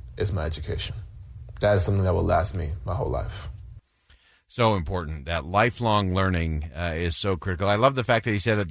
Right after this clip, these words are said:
Speaker 2: "You graduates, you beat me to the end." Of course, he, uh, came out, went pro after his, uh, sophomore year, uh, but he is going back, uh, to get his degree. He hopes to catch up to those graduates. But then it is that lifelong learning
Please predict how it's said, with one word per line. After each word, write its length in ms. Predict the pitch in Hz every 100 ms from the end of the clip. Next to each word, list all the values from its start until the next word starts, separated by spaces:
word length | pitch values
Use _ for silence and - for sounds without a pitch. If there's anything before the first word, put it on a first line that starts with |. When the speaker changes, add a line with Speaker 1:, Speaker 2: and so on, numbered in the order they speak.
| 67
Speaker 2:
"You 180 | 117 120
graduates, 560 | 127 135 127 139 135
you 140 | 110 131
beat 200 | 143 160
me 140 | 139
to 140 | 147
the 180 | 135 123
end." 300 | 101 80 78
Of 60 | -
course, 260 | 113 98
he, 320 | 113 110 104 92
uh, 160 | 92 80
came 260 | - 113 101
out, 260 | 110 131
went 260 | 104 107 -
pro 320 | 113 110 117
after 380 | 98 101 107 92
his, 340 | 95 95 78
uh, 40 | 87
sophomore 540 | - 95 - 101 98
year, 340 | 92 101 113 120 - - - _
uh, 200 | - 85
but 160 | 82 95
he 180 | 117 175
is 80 | -
going 320 | 110 90 80
back, 380 | 80 60 - -
uh, 260 | 78 82 78
to 140 | 92
get 200 | 78 87
his 240 | 85 95
degree. 400 | - 85 85 120
He 100 | 107
hopes 240 | 107 85 -
to 80 | -
catch 260 | 92 85
up 140 | 92 -
to 100 | 92
those 260 | 85 82 78
graduates. 640 | 92 85 78 82 85 - _ - - _ -
But 80 |
then 120 | 104 101
it 120 | 95
is 160 | 107
that 240 | 104 90 -
lifelong 920 | 92 95 113 - 98 95 90 87 85 -
learning 580 | 85 87 78 65 64